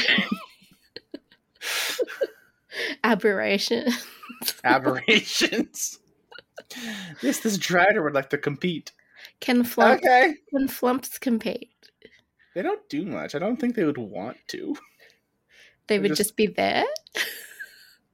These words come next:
Speaker 2: Would they attend?
Speaker 1: They'd just be, like, decorations, but they just don't care.
Speaker 2: <laughs>
Speaker 1: They're just like,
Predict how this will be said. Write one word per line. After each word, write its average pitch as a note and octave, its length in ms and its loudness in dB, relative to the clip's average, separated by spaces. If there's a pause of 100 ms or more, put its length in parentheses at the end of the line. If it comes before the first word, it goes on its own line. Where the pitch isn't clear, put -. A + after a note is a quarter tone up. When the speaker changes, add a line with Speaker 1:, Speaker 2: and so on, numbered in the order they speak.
Speaker 2:
Would B3+ 140 2
they A3 160 6
attend? - 640 -2 (720)
Speaker 1:
They'd D#3+ 220 2
just D#3 360 2
be, C#3 160 0
like, A#2 380 2 (960)
decorations, F2+ 960 -2
but - 140 -12
they G2 120 -2
just - 220 -6
don't - 220 0
care. C3 300 0 (400)
Speaker 2:
<laughs> - 400 -20
Speaker 1:
They're D3 100 -6
just C3 160 -4
like, A#2+ 200 2